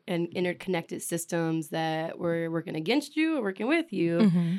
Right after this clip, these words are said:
Speaker 1: And so, um, at the time I had been in getting involved in, like, drug policy reform work through
Speaker 2: Mm-hmm.
Speaker 1: an organization, Students for Sensible Drug Policy,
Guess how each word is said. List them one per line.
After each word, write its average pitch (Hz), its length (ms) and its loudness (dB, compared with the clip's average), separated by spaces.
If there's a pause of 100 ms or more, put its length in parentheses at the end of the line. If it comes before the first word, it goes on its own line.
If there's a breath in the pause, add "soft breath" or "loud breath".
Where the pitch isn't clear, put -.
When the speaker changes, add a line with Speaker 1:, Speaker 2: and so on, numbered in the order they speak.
(140)
Speaker 1:
And 190 180 -2
so, 175 600 0 (260)
um, 170 340 -2 (180)
at 196 140 0
the 190 60 -2
time 226 420 -4
I 208 80 2
had 185 220 -4
been 175 460 -4 (360 loud breath)
in 190 440 -4
getting 214 240 2
involved 165 600 -2
in, 170 240 -4
like, 160 160 -6
drug 170 220 -2
policy 220 480 -4
reform 240 420 -6
work 240 340 -4
through 226 120 8
Speaker 2:
Mm-hmm. 185 80 4
Speaker 1:
an 160 60 4
organization, 180 680 -2
Students 190 360 -2
for 175 80 -4
Sensible 170 400 -8
Drug 240 240 -6
Policy, 170 640 -4